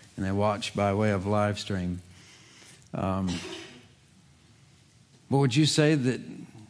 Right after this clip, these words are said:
this is typical of churches, that they need to stow people different places 'cause they're too full?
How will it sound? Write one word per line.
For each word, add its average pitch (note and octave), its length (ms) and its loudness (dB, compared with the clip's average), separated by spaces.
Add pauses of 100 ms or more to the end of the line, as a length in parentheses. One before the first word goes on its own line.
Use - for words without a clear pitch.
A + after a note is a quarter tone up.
(220)
this A2+ 220 -2
is G#2+ 100 0
typical C#3 500 0
of C#3 100 -2
churches, D3 480 -2
that A2+ 200 -2
they A#2 120 4
need A2+ 260 4
to G#2+ 140 0 (260)
stow A#2 400 0
people A#2+ 320 2
different A2 360 -2
places G#2+ 380 -2
'cause G#2 180 -4
they're G#2+ 100 -2
too G#2+ 180 -4
full? G#2 360 -8